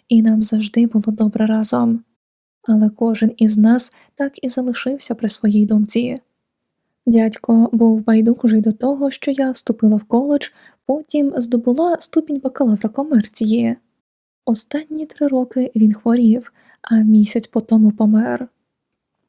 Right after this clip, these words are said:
І от я нарешті дійшла до мети свого візиту до вас.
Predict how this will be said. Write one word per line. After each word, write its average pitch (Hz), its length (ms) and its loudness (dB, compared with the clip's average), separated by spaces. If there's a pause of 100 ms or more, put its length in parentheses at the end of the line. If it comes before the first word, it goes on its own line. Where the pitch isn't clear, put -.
(300)
І 233 240 0
от 233 480 0
я 240 260 4
нарешті 233 560 2
дійшла 269 520 -2 (100)
до 262 180 0
мети 262 300 0
свого 214 300 -4
візиту 226 400 0
до 240 140 -2
вас. - 500 -2